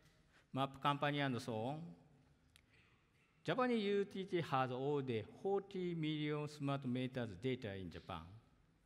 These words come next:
Grid Data Bank Lab provides four functions.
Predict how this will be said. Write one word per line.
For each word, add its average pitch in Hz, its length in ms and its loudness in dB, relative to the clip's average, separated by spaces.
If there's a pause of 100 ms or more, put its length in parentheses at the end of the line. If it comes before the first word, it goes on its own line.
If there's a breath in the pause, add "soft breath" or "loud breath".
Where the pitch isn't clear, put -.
(3000 soft breath)
Grid 226 260 4
Data 196 260 10
Bank 170 280 4
Lab 143 440 4
provides 139 560 2 (440)
four 196 220 6
functions. 180 760 -4